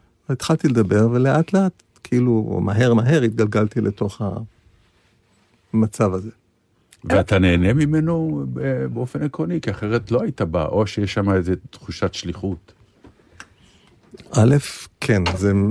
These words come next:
Speaker 1: מרתק אותי. א', זה חוויה מתקנת בשבילי, הרקע, התפיסה שלי של התקשורת. בהרבה מובנים זה חוויה מתקנת, גם מבחינת החשיפה והיכולת להתמודד עם חשיפה, שהיא לא הייתה לי קלה אף פעם.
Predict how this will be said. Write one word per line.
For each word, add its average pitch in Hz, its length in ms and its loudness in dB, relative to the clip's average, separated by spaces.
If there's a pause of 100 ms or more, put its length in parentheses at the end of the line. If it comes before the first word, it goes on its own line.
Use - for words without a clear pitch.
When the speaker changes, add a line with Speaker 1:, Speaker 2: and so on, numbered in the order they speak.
(200)
Speaker 1:
מרתק 107 580 0
אותי. 170 320 0 (840)
א', 147 160 2
זה 139 100 0
חוויה 120 300 4
מתקנת 113 520 2
בשבילי, 90 380 -4 (180)
הרקע, 92 640 -2 (540)
התפיסה 92 1120 -4
שלי 110 240 2
של 101 140 -2
התקשורת. - 640 -4 (680)
בהרבה 104 280 2
מובנים 104 340 2
זה 92 100 -6
חוויה 98 260 -2
מתקנת, 92 460 -4
גם 107 280 0 (120)
מבחינת 101 540 -4
החשיפה 113 1000 0
והיכולת 101 580 -2
להתמודד 104 420 0
עם 127 100 0
חשיפה, 147 460 -4
שהיא 123 200 -2
לא 110 60 2
הייתה 110 220 -2
לי 104 100 0
קלה 101 280 -2
אף 95 100 -8
פעם. 143 320 0